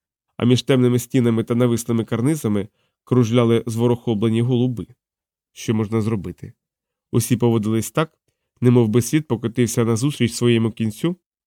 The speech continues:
і найліпше, чим можна зайнятися, це безцільно блукати. «Це твоя робота, ти спостерігач». Я потер очі. Хто сказав, що поети мають цим займатися? Я подумав про Лі Бо та Джорджа У,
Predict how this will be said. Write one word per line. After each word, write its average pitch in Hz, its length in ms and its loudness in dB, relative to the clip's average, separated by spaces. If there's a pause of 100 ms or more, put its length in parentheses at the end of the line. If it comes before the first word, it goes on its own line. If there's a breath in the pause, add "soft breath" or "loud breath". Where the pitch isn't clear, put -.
і 120 80 0
найліпше, 120 460 2
чим 117 180 -4
можна 113 280 0
зайнятися, 117 680 -2 (200)
це 120 220 2
безцільно 123 500 0
блукати. - 560 -8 (1120)
«Це 110 160 -2
твоя 113 200 0
робота, 92 440 -4 (180)
ти 120 140 2
спостерігач». 113 800 -6 (600)
Я 156 140 4
потер 113 340 0
очі. 90 280 -8 (480)
Хто 208 140 0
сказав, 160 320 0
що 143 160 -2
поети 160 320 0
мають 131 280 0
цим 123 140 -6
займатися? 104 640 -6 (480)
Я 120 140 4
подумав 120 380 0
про 120 340 0
Лі 123 140 2
Бо 147 260 -2 (180)
та 120 100 0
Джорджа 120 480 2
У, 123 220 0